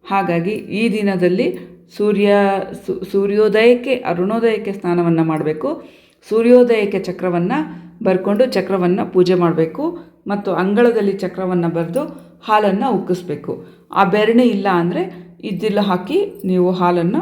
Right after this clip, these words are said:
ಉಕ್ಕಿಸಬಹುದು. ಇದಕ್ಕೆ ಅಚಲಾ ಸಪ್ತಮಿ ಅಂತ ಹೇಳಿ ಕರೀತಾರೆ. ಬರೀ ಮಕ್-, ಸಂತಾನಕ್ಕೋಸ್ಕರನೇ ಅಷ್ಟೇ ಅಲ್ಲ, ಆರೋಗ್ಯಕ್ಕೋಸ್ಕರ ಕೂಡ, ಸಂಪತ್ ಅಭಿವೃದ್ಧಿಗೋಸ್ಕರ ಕೂಡ ಈ ವ್ರತವನ್ನ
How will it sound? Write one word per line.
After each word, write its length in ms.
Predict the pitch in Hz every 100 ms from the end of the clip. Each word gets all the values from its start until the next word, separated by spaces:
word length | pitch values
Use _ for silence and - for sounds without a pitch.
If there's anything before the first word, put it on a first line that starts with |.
| -
ಉಕ್ಕಿಸಬಹುದು. 960 | 214 202 202 175 147 139 131 135 - - _ _ - - _ _ _ _ _ _ _ - - _ _ _ _ _ _ -
ಇದಕ್ಕೆ 360 | 202 214 202 240
ಅಚಲಾ 460 | - 277 233 240
ಸಪ್ತಮಿ 460 | 240 220 - 190 185
ಅಂತ 180 | 180 175
ಹೇಳಿ 360 | 180 175 170
ಕರೀತಾರೆ. 760 | 170 160 160 170 269 330 - - _ -
ಬರೀ 340 | 196 233 269 -
ಮಕ್-, 480 | 202 220 - - -
ಸಂತಾನಕ್ಕೋಸ್ಕರನೇ 1160 | 240 233 269 269 262 233 - - 214 214 220
ಅಷ್ಟೇ 280 | 170 170 196
ಅಲ್ಲ, 200 | 170 165 196
ಆರೋಗ್ಯಕ್ಕೋಸ್ಕರ 920 | 170 185 202 170 185 180 156 - 156
ಕೂಡ, 200 | 156 175 294 - - - -
ಸಂಪತ್ 400 | 196 190 233 214
ಅಭಿವೃದ್ಧಿಗೋಸ್ಕರ 800 | 180 185 180 160 165 165 - 170
ಕೂಡ 200 | 175 208 320 - - _ -
ಈ 120 | 196
ವ್ರತವನ್ನ 520 | 180 175 190 175